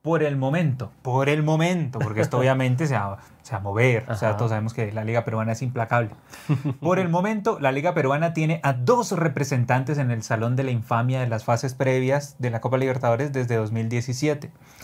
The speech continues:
Speaker 1: Aquí está el dios Ayaxcucho y por el momento está Cristal.
Speaker 2: <laughs>
Speaker 1: Y ahí hay un asterisco que dice, "A la espera de la vuelta de Cristal".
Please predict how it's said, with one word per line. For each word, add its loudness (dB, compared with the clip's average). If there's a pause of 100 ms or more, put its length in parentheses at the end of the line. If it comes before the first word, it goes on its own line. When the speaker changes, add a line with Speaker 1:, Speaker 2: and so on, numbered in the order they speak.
(460)
Speaker 1:
Aquí 2
está 2 (340)
el 0
dios 2
Ayaxcucho 0 (800)
y 0
por 4
el 4
momento -2
está 0
Cristal. 4 (320)
Speaker 2:
<laughs> -2
Speaker 1:
Y 2
ahí 2
hay 0
un 0
asterisco 0
que 0
dice, 0
"A 6
la 0
espera 0
de 0
la 2
vuelta 0
de 2
Cristal". 0